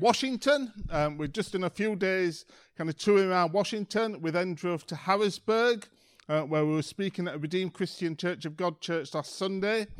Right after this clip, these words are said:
Um, we then kind of says, "Well, we're going up to, um, Pennsylvania Ridgeway. Why not pop into Niagara Falls as we're so close?" And Sarah, bless her, said, "Yeah, why not? Let, let's do it." So we drove up to Niagara Falls,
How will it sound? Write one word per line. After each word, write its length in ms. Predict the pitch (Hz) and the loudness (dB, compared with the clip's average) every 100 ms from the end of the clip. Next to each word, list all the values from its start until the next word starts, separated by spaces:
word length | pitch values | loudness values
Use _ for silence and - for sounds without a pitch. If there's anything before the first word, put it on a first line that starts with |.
| - - - - 156 | -14 -14 -16 -8 4
Um, 340 | 156 156 160 | 6 6 2
we 120 | 165 | 2
then 260 | 208 254 214 | 4 4 2
kind 300 | - 202 190 | 0 2 2
of 80 | - | -2
says, 340 | 185 175 170 | 0 0 0
"Well, 380 | 262 240 185 170 | 4 4 4 2
we're 160 | 170 | -2
going 340 | 160 233 208 196 | 2 4 2 0
up 180 | 202 - | -4 -8
to, 420 | - 180 170 170 | -4 -2 0 -2
um, 240 | 165 156 143 _ _ - | -2 -4 -10 _ _ -4
Pennsylvania 600 | 180 170 165 180 185 180 | -4 -2 0 2 2 2
Ridgeway. 560 | 156 214 - 175 175 170 - - | 4 2 2 0 0 -2 -12 -2
Why 180 | 226 269 | 2 2
not 260 | 262 202 | 2 -4
pop 220 | - 247 240 | 2 2 2
into 260 | 214 208 | -2 -2
Niagara 460 | 196 196 208 190 190 | 2 4 2 2 -4
Falls 480 | - 196 165 147 147 | 0 0 0 0 -4
as 140 | 131 | -4
we're 80 | 156 | -6
so 320 | - 196 190 | 0 4 4
close?" 680 | - 190 170 123 - - - _ _ - - - - | 2 2 2 2 -6 -20 -20 _ _ -20 -20 -20 -4
And 300 | 156 175 160 | 0 0 -2
Sarah, 520 | - - 240 247 226 | -2 6 8 8 6
bless 320 | 196 226 208 - | 4 4 4 2
her, 100 | 214 | 0
said, 300 | 208 196 175 | 2 0 0
"Yeah, 480 | 226 349 311 294 247 | -2 2 4 6 4
why 300 | 190 233 226 | 4 2 2
not? 200 | 214 202 | 0 -4
Let, 200 | 240 214 | -6 -10
let's 220 | 220 - | -14 -10
do 260 | 156 180 151 | 2 2 2
it." 180 | 135 | -4
So 140 | - 170 | -10 -4
we 100 | 165 | -4
drove 340 | 147 233 247 | 4 8 10
up 160 | 233 233 | 8 4
to 100 | 202 | 0
Niagara 420 | 190 196 196 175 | 4 4 4 0
Falls, 640 | 165 202 214 226 233 - | -2 2 2 2 -2 -10